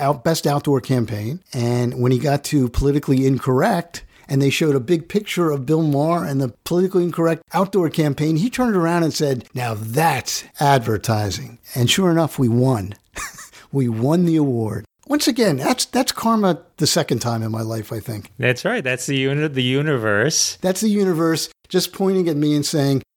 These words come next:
Speaker 1: "You're gonna be okay, okay? You're gonna be okay."
Speaker 2: Right. You create this campaign. It
Speaker 1: <laughs>
Speaker 2: raises interest in Bill Maher's show, notably, right?
Speaker 1: Yeah.
Speaker 2: The ratings went up.
Speaker 1: Yeah.
Speaker 2: He attacks you, threatens
Speaker 1: Yeah.
Speaker 2: you, and then has to stand there while you win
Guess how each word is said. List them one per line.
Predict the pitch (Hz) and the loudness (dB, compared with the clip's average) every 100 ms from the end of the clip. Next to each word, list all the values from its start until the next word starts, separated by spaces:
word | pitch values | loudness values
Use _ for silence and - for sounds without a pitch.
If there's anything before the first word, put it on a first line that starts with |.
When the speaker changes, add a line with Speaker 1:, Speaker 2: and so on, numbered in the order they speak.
| _ - | _ -4
Speaker 1:
"You're | 175 | 0
gonna | 180 | 2
be | 165 | 0
okay, | 131 143 110 87 - | 0 -2 -4 -4 -12
okay? | - 147 175 180 - | -2 0 0 -2 -4
You're | 143 | 0
gonna | 156 | 2
be | 151 139 | 4 2
okay." | 120 - 104 92 - 160 | 0 -4 -8 -10 -8 -2
Speaker 2:
Right. | 247 117 | 0 0
You | 101 110 | 0 0
create | - 120 127 | 2 2 2
this | 156 147 | 0 0
campaign. | 170 160 143 98 87 95 - | 0 0 0 -2 -2 -2 0
It | 190 135 165 - | 2 2 0 -2
Speaker 1:
<laughs> | |
Speaker 2:
raises | 135 117 123 123 127 | -4 2 2 2 2
interest | 110 101 110 104 110 - | 2 0 2 2 0 -6
in | 156 107 101 | -4 0 0
Bill | 98 101 | 2 2
Maher's | 104 104 110 | 2 2 0
show, | - - 87 95 120 - - | -2 -4 -2 -2 -4 -8 -4
notably, | 104 92 87 90 95 | 0 0 0 -2 -2
right? | 95 110 | -2 0
Speaker 1:
Yeah. | 127 | 0
Speaker 2:
The | 95 | 0
ratings | 92 95 98 | 0 -2 -4
went | 101 95 | -4 -4
up. | 90 131 _ - | -6 -8 _ -8
Speaker 1:
Yeah. | 120 156 - | -6 -6 -2
Speaker 2:
He | 135 135 | 4 4
attacks | 131 127 110 107 - | 4 0 0 -2 -2
you, | 127 | -2
threatens | 139 - 107 113 110 104 | -2 -2 -2 0 -2 -2
Speaker 1:
Yeah. | 117 | 0
Speaker 2:
you, | 131 135 | 0 0
and | 131 127 | -2 0
then | 120 | 0
has | 139 131 | 0 0
to | 240 226 | 0 0
stand | - - 175 180 202 170 | -2 -2 -2 0 2 2
there | 120 98 101 107 _ | 2 2 0 -2 _
while | 147 131 127 | -2 0 2
you | 127 139 156 147 | 2 2 2 2
win | 135 131 160 160 110 104 110 | 2 0 0 0 2 0 -2